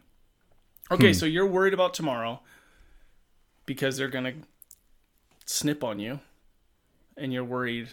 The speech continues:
Speaker 1: like, is it gonna swell or is it gonna work or, like, what's going through your head? What are some of
Speaker 2: I've
Speaker 1: the
Speaker 2: heard,
Speaker 1: worries?
Speaker 2: I've heard terrible stories that, like, well, and by stories, I mean, I was fine when I went to the doctor. And then he sits me down and he's like,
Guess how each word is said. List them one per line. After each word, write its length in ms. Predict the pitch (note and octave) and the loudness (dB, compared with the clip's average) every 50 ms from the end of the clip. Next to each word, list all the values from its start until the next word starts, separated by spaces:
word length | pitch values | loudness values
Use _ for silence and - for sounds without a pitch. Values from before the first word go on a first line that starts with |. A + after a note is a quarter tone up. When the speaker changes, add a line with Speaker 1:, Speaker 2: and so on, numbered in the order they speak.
| - - - | -20 -20 -14
Speaker 1:
like, 240 | - G#2+ G#2+ G#2 - | -12 -10 -10 -10 -10
is 120 | A#2 A#2 A#2 | -10 -10 -10
it 80 | A2 | -10
gonna 200 | - G2+ F2 D#2 | -10 -10 -10 -8
swell 840 | - - - - G3 G3 F#3+ F#3 F3 E3 D#3+ D#3 D3 C#3+ B2+ A#2 G#2+ | -6 -6 -6 -4 0 2 4 4 6 6 6 6 6 4 4 2 0
or 260 | G2 F#2+ G2 G2+ G2 | -2 -2 -2 -2 -4
is 160 | G#2+ A#2+ A#2+ | -4 -6 -8
it 80 | A#2+ A#2 | -10 -12
gonna 200 | A2 F2+ E2 F2 | -10 -10 -10 -6
work 720 | G#2+ C#3+ E3 F3+ F#3 F#3 F3 E3 D#3 D3+ D3 C#3+ D3 - | -4 -2 0 2 4 6 6 6 6 6 4 2 -2 -4
or, 280 | A2 G2 F#2 F2 E2+ - - | -8 -8 -8 -8 -10 -12 -14
like, 100 | - G#2+ C3 | -18 -12 -4
what's 220 | C3 D3+ D3 - | -2 -2 -2 -2
going 240 | - D3 C#3 C3 B2+ | -4 -6 -6 -6 -6
through 120 | - C3 | -8 -8
your 140 | A2+ G2+ G#2 | -8 -8 -6
head? 220 | A#2 G#2 D2+ - - | -6 -6 -8 -6 -6
What 120 | C#3+ D3 D3 | -4 -2 -2
are 60 | D3+ | -2
some 160 | C#3+ - D3 | 0 -2 -2
of 80 | C#3 B2 | 2 6
Speaker 2:
I've 40 | - | 8
Speaker 1:
the 60 | F3+ | 8
Speaker 2:
heard, 80 | F3 | 8
Speaker 1:
worries? 260 | B2 F#2 F2 E2+ - - | 8 4 0 -6 -10 -10
Speaker 2:
I've 60 | - - | 0 6
heard 200 | - D3 G#2 - | 6 6 6 8
terrible 360 | - C3+ B2 A#2 G#2+ G#2 G2 | 8 10 10 10 10 6 4
stories 500 | - - - B2 C3+ B2 F#2 F2+ F2 - | 2 4 6 6 8 8 6 6 4 2
that, 140 | - F2 C2 | 0 0 2
like, 340 | F#2+ G2 F#2 F2+ - - - - - - - - | 4 4 2 2 0 -4 -10 -12 -14 -16 -2 8
well, 340 | - A2+ A2+ G#2+ G#2 F#2+ - - | 12 12 12 12 12 10 6 4
and 240 | A#2 A2+ G#2+ G2+ - - _ - | 4 4 4 2 -2 -6 _ 8
by 160 | - G#2+ G2+ | 8 8 8
stories, 540 | - - - D#3+ E3 D#3+ B2+ A2+ G#2+ G2+ - | 6 6 8 10 10 12 12 10 10 6 4
I 120 | - A2 | 4 6
mean, 340 | A2 G#2+ G#2+ G#2 G2+ G2 F#2+ - | 6 8 8 8 6 6 4 4
I 140 | - - D3 | 8 10 10
was 180 | D#3+ C3 - | 10 10 8
fine 400 | - - - C#3 D3 C3+ A2+ G#2 | 8 10 12 12 12 12 10 8
when 100 | G2+ G2 | 6 4
I 40 | G2 | 4
went 180 | G2 G2 F#2+ - | 4 2 2 0
to 60 | - | -2
the 80 | F#2 F#2 | -2 0
doctor. 520 | F#2 G2 G2+ A2 - - C3 C3+ D3 - - - - - - - - - - - - - | 2 2 2 0 0 0 0 0 -2 -4 -10 -18 -20 -20 -20 -20 -20 -20 -20 -20 -8 0
And 200 | - A2 G#2+ G#2 | 2 4 4 6
then 160 | G#2+ G#2 F#2+ F2 | 6 4 4 4
he 160 | F#2+ A#2 A#2+ | 4 6 6
sits 320 | - - A#2+ G#2+ - - | 6 8 6 6 4 4
me 100 | G2+ G2 | 4 4
down 300 | F#2 F#2+ F#2+ F#2+ G2 G2 | 6 6 6 6 6 4
and 100 | F#2+ F#2 | 4 4
he's 180 | G#2 G#2 G2 G#2 | 4 4 6 8
like, 280 | G#2+ G2+ G2+ F#2+ - | 8 8 8 6 2